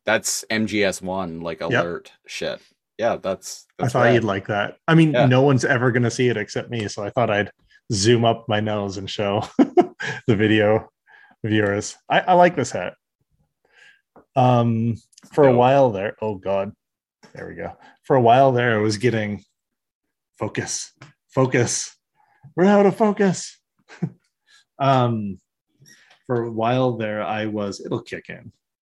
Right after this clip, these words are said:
Speaker 2: There we go. <laughs> Uh, getting loot box, and I guess there are different themed ones you can get. And this one was gaming.
Speaker 1: Right.
Speaker 2: And it was mostly hit.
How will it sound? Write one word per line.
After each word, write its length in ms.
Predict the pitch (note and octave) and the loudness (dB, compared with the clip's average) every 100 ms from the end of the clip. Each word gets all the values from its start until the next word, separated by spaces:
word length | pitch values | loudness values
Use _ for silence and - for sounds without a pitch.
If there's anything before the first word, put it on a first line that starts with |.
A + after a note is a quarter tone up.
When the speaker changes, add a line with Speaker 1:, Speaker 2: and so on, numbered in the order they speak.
| _ - | _ -2
Speaker 2:
There 200 | D3+ E3 | 2 4
we 120 | C3+ | 4
go. 600 | A2 G#2 G#2 G#2 G#2 - _ - - | 2 0 -2 -4 -6 -12 _ -8 -4
<laughs> 720 | G#3 - - - - - - | -4 -6 -20 -20 -20 -20 -4
Uh, 720 | C3+ A#2+ A#2+ A2+ A2 G#2+ G#2 - G#2+ | 0 0 0 -2 -4 -6 -10 -14 -4
getting 500 | C3 B2+ A#2 B2 - _ _ _ _ _ _ _ | -2 0 -2 -6 -14 _ _ _ _ _ _ _
loot 340 | B2+ G#2+ B2+ B2 | -10 -6 -6 -6
box, 420 | D3 G3+ - - | -6 -6 -8 -12
and 140 | D3+ A2+ | -6 -4
I 40 | |
guess 220 | A#2 B2 | -2 -4
there 140 | E3 D3+ | -2 -2
are 60 | |
different 460 | G#2+ A2 - B2 - _ _ | -2 -4 -4 -6 -8 _ _
themed 340 | A#2 G#2 A2+ F#2 | -4 -2 -4 -4
ones 300 | F2+ F2 F2 | -6 -10 -12
you 80 | F2 | -12
can 160 | F2+ | -14
get. 260 | D#2+ D#2+ C2+ _ _ _ - | -12 -12 -14 _ _ _ -2
And 120 | B2+ | 0
this 140 | B2 | 0
one 220 | C#3+ C3+ | 0 0
was 240 | A#2+ A2+ - _ - F#2+ | -2 -4 -10 _ -20 -6
gaming. 800 | A#2 A#2+ A#2+ A2 G2 F2 D#2+ - _ _ _ _ _ _ _ _ | -2 -2 -2 -4 -6 -10 -14 -18 _ _ _ _ _ _ _ _
Speaker 1:
Right. 140 | - E3+ | -4 0
Speaker 2:
And 180 | D3+ D3 | 0 0
it 120 | E3 | 2
was 180 | D#3 B2 | 2 2
mostly 440 | D3 G3 G3+ B3+ C#3+ | 4 2 2 0 0
hit. 380 | F3+ C3+ - | 0 -2 -8